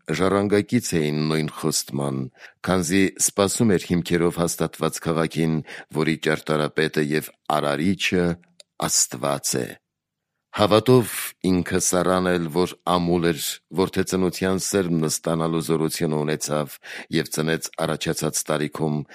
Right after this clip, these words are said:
քանի որ հավատարիմ համարեց նրան,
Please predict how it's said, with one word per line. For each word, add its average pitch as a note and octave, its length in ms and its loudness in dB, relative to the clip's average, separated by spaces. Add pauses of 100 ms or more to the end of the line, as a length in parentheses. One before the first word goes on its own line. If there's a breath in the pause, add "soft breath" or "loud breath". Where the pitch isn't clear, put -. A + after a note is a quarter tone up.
(220 loud breath)
քանի F#2 320 0
որ A2 300 0 (360 loud breath)
հավատարիմ G2+ 680 2
համարեց D#2 540 -2
նրան, F2 500 0